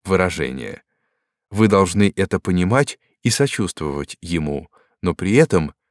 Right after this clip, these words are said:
ни в коем случае не поощряйте грубость и хамство,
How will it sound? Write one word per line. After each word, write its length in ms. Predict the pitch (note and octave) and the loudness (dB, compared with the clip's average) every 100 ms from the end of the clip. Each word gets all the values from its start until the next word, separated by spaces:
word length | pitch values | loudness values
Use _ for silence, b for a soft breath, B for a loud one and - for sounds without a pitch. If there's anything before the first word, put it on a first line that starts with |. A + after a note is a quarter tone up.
| _ _ - | _ _ 2
ни 140 | A2 | 2
в 80 | - | 4
коем 280 | D#3 E3 C#3+ | 4 4 4
случае 540 | - B2+ A#2 B2 A#2+ | 0 0 2 4 4
не 160 | A2 A#2 | 4 0
поощряйте 880 | B2 A#2+ A2+ C3+ C#3 G2+ D#2 - | 2 2 0 2 4 4 2 -6
грубость 600 | D2+ F#2+ G#2+ F#2+ G2 - - | -8 0 0 0 -4 -6 -8
и 80 | G2+ | -8
хамство, 640 | - C3+ F#2 - D#2+ C2+ | -2 0 -2 -4 -2 -4